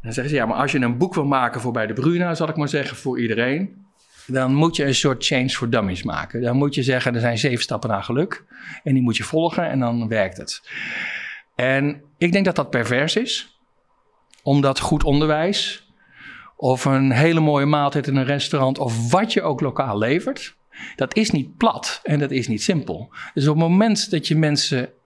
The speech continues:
zegt, "Het zijn gewoon zeven stappen die je moet volgen", dan stuur je eigenlijk mensen met een kluitje in het riet. Dus de poging van het boek en ook een stukje het verhaal van vandaag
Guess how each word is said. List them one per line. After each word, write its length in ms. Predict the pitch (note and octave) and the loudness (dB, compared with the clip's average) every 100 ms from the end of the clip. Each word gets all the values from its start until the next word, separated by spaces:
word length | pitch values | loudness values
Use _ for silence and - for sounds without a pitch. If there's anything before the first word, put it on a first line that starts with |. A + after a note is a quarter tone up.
| _ | _
zegt, 380 | - D3 C3+ - | -2 0 0 -2
"Het 160 | D3+ - | -4 -2
zijn 180 | C#3 | -2
gewoon 220 | C3 C#3 C3 | -2 -4 -2
zeven 300 | D3+ C3+ - | -2 -2 -4
stappen 300 | - C3 B2+ | -6 -4 -4
die 80 | |
je 60 | A#2+ | -4
moet 140 | G2+ | -6
volgen", 420 | - D#3+ F#3 G#3 G#3 | -4 -2 -2 0 0
dan 140 | C3 | 0
stuur 220 | - D3 | -2 -2
je 60 | C3+ | -2
eigenlijk 260 | C3+ C3+ C3 | 0 0 -2
mensen 180 | B2 | -4
met 80 | A#2 | -6
een 60 | A2 | -6
kluitje 320 | A#2 G#2+ - | -4 -4 -6
in 60 | G2+ | -8
het 80 | F#2+ | -8
riet. 320 | F2 D#2+ - _ - - - | -10 -12 -18 _ -20 -20 -10
Dus 160 | G#2+ | -8
de 240 | - - - - - - | -4 -6 -6 -20 -14 0
poging 500 | E3 F#3+ F3+ D#3 D3 | 2 4 2 0 0
van 260 | C#3+ A#2+ | 0 0
het 140 | A#2 G#2 | -2 0
boek 200 | D#3 - | 0 0
en 100 | D#3 | 0
ook 180 | A#2+ - | -2 -4
een 80 | |
stukje 300 | B2+ E3 - | -4 -4 -2
het 100 | B2 | -4
verhaal 240 | - B2 A2 | -2 -2 -2
van 140 | A2 | -4
vandaag 500 | G2 G2+ C3+ G#3 - | -6 -6 -6 -8 -12